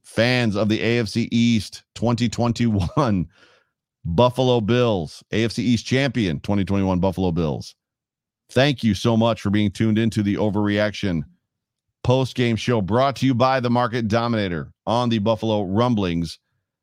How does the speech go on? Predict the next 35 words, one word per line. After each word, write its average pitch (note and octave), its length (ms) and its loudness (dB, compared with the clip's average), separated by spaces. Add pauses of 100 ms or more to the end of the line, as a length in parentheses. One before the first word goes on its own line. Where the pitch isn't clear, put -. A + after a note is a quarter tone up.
(180)
Multicast G2 720 0
Network. G2 280 0
My A2 100 0
name A#2+ 180 0
is G2+ 100 -4
Joe A#2+ 240 0
Miller. B2 320 0
I'm A#2 140 0
your G#2+ 100 0
host B2+ 360 0
and A#2 80 -2
the A#2 60 0
voice C3 360 0
of A#2+ 140 -4
the A#2+ 80 0
Overreaction A2 580 -2
post-game G#2+ 400 -2
show, F#2+ 400 -2 (640)
and G#2 120 2
you F#2 60 0
can G2 100 0
find G2+ 220 0
me, F#2+ 120 -2
as F2+ 240 0
always, F#2+ 420 -2
on F#2 240 -2
Twitter. F2 380 -2 (680)
Mad B2 320 2
love, B2+ 260 4
Mafia. A2 640 0
It's G#2+ 140 -4
been A#2+ 120 2
a G#2+ 60 -2
fun C3 280 0
season. C#3+ 540 -2